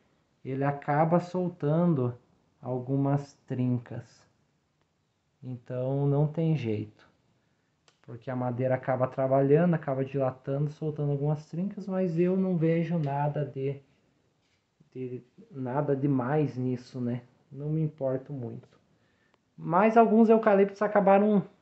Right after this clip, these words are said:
é, porque o eucalipto também não vem com um tamanho padrão, acabou sumindo. Por exemplo, aqui acabou ficando embutido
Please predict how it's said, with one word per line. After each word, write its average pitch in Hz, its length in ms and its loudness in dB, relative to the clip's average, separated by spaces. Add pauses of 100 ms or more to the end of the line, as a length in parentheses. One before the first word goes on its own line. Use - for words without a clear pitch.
(140)
é, 123 540 -4 (400)
porque - 160 -10
o 151 60 6
eucalipto 156 420 2
também 160 260 2
não 165 240 2
vem 156 180 2
com 160 140 -4
um 160 60 -2
tamanho 156 380 0
padrão, 165 600 2 (500)
acabou 156 400 0
sumindo. 170 680 0 (100)
Por 143 140 -2
exemplo, 147 340 2
aqui 175 520 -2 (640)
acabou 143 320 0
ficando 160 480 2
embutido 180 1200 4